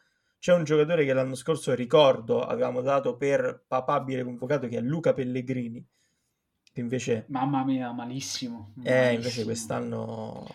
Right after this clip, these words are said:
Speaker 2: Qui
Speaker 1: quest'anno
Speaker 2: po-,
Speaker 1: malissimo.
Speaker 2: posso, posso prendermi il merito di aver fatto una, una
Speaker 1: <laughs>
Speaker 2: previsione,
Speaker 1: Dissing.
Speaker 2: una profezia giusta? <laughs> Finalmente che si è rivelato giusta.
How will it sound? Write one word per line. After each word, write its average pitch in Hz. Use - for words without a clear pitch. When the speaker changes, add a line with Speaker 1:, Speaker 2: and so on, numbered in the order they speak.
Speaker 2:
Qui -
Speaker 1:
quest'anno 143
Speaker 2:
po-, 151
Speaker 1:
malissimo. 120
Speaker 2:
posso, 151
posso 165
prendermi 135
il 131
merito 127
di 123
aver 120
fatto 131
una, 123
una 120
Speaker 1:
<laughs> -
Speaker 2:
previsione, 127
Speaker 1:
Dissing. 123
Speaker 2:
una -
profezia 139
giusta? 131
<laughs> 196
Finalmente 147
che 135
si -
è 139
rivelato 131
giusta. 123